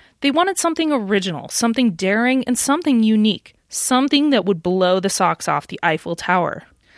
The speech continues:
As they were drawing the map for the exhibition, a space was left blank in the map for the exclamation point of the exhibition.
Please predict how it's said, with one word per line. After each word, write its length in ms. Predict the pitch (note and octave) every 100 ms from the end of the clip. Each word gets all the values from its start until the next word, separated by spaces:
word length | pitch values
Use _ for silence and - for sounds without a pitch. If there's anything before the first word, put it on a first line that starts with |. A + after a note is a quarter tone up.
| - - - -
As 220 | D#4+ A4
they 160 | G#4+ F#4
were 120 | D4
drawing 680 | A3 A#3 A#3+ C4 C#4 C#4+ A#3+
the 80 |
map 360 | G3 G3+ A#3 -
for 460 | - G3+ F3+ F3+ F3+
the 180 | F3
exhibition, 760 | F3+ F3+ - F3 A#3+ - E3+ F3+ - - _
a 80 | C4
space 680 | - - - E4+ F#4 G#4 -
was 160 | B3+
left 380 | G#3+ A#3+ C4+ -
blank 320 | A#3 A3+ G#3+
in 80 | F#3+
the 80 | F#3
map 380 | F3+ D#3+ D3 -
for 440 | - C#4 D4+ D#4+
the 240 | B3+ G3 - -
exclamation 800 | - - - A#3 G#3 G3 - F#3+
point 360 | - F3+ D3+ -
of 220 | G3+ F#3
the 120 | F3
exhibition. 680 | D3 - - E3 D#3 - D#3